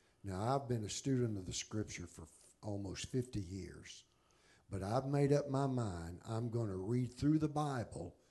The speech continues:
every month until He comes. That means I've gotta read forty chapters a day. But I'm getting back in the book, and I,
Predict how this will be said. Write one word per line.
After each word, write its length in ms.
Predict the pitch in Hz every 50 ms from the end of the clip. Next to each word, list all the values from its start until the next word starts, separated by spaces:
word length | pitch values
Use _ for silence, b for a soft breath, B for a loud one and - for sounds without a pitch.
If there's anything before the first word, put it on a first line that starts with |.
| _ - - - _ -
every 360 | - 123 120 - 110 147 143
month 540 | 143 143 151 147 131 110 92 87 - - 76 76 - - - _ _ _ _ _ _ _ _ _ _ _ _ _ _ _ _ _ _ -
until 320 | 98 95 - - 127 104
He 160 | 92 85 113 110
comes. 640 | - - - 107 87 76 - - - - - - - _ _ _ _ _ _ -
That 120 | 87 95
means 220 | 101 101 104 95 95
I've 180 | 107 101 95
gotta 180 | 104 110 104 95
read 200 | 92 98 92 -
forty 380 | - - - 123 127 120 131 135
chapters 580 | 131 - - 117 110 107 - - 110 107 - -
a 20 |
day. 400 | 92 90 92 92 87 - - - - _ _ _ _ _ _ _ _ _ _ _ _ _ _ -
But 120 | 104 98
I'm 240 | 95 101 120 135 139
getting 260 | 123 135 127 - 92
back 320 | 95 92 107 107 107 104 -
in 100 | - 90
the 60 | 87
book, 360 | 92 85 101 113 104 95 - - - 92
and 100 | 95 92
I, 340 | 98 107 117 117 110 101